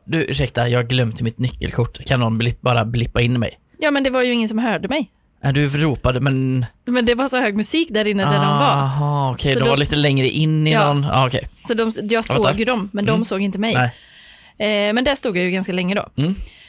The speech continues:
Speaker 2: Och sen till slut så bara, nej, men alltså vad, nej, jag är fan inte redo att ge upp det här.
Speaker 1: Nej.
Speaker 2: Jag kan inte. Jag kan inte förlora nu när jag är så nära.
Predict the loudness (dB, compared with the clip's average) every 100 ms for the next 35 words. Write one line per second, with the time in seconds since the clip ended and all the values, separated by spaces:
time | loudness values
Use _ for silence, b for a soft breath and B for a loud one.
0 | B B B B _ -4 -2 -2 -2 -2
1 | -2 -2 -2 -2 -4 _ -6 -2 0 0
2 | 0 0 0 -2 -2 0 -2 0 0 2
3 | 2 0 -2 -8 B B -2 0 0 0
4 | -2 -2 -2 0 -2 -2 -2 -2 -2 -2
5 | -4 -8 -6 -4 -4 -6 _ -4 -2 -2
6 | -8 _ _ _ -6 -2 -2 -2 -4 -10
7 | -12 _ _ -20 -20 -10 -2 -2 -2 -2
8 | 0 0 0 0 0 0 0 0 0 2
9 | 2 0 -2